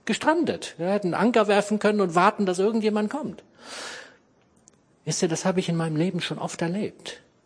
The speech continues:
dass mir der Sprit des Heiligen Geistes ausgegangen ist, dass mir die Beziehung, weil es geht ja um Beziehung, der Heilige Geist, der fällt ja nicht vom Himmel, und dann sind wir ein für alle Mal erfüllt,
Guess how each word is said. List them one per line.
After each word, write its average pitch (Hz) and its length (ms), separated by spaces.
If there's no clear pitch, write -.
dass 156 300
mir 156 240
der 143 240
Sprit 165 380
des - 200
Heiligen 156 320
Geistes 160 520
ausgegangen 104 720
ist, - 160
dass - 140
mir 160 100
die 156 120
Beziehung, - 920
weil 143 120
es 147 120
geht 202 220
ja - 80
um 175 220
Beziehung, 156 580
der - 200
Heilige 185 280
Geist, 202 420
der 139 120
fällt 220 320
ja 156 80
nicht 170 200
vom 139 200
Himmel, 226 480
und 147 60
dann 165 80
sind 233 200
wir 170 120
ein 254 180
für - 200
alle 226 160
Mal 202 260
erfüllt, 220 640